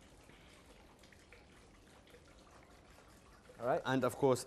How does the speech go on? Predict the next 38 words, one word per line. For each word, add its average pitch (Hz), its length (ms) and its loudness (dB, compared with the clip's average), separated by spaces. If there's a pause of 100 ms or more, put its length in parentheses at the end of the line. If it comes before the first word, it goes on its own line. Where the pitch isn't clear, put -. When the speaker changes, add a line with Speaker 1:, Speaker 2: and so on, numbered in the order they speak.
Speaker 2:
Aziza 110 360 0
Shiri 143 360 0
says, 127 220 -2
"Thank 160 300 0
you 151 140 2
for 127 420 2
allowing 127 280 0
us 127 200 0 (100)
to 110 80 -12
send 117 260 -4
our 110 220 2
names 120 280 0
to 110 120 -8
the 101 80 -4
shrine." 104 400 0 (640)
You 127 80 4
have 131 240 6 (320)
Sister 160 280 0
Kaniz 180 500 2
Lilani 165 420 6
says, 135 220 0
"Salam 165 340 4
ya 147 120 4
Abu 139 100 4
Abdullah 131 460 4
al-Hussein 165 640 2 (300)
and 120 180 0
Mawla 143 380 8
Abbas. 123 440 4
Please 170 480 -2 (180)
send 190 260 2
my 147 160 4
name, 139 380 0 (280)
Kaniz 147 340 4
Lilani, 135 680 2 (380)
into 120 180 -4
the 120 100 0
shrine, 151 460 2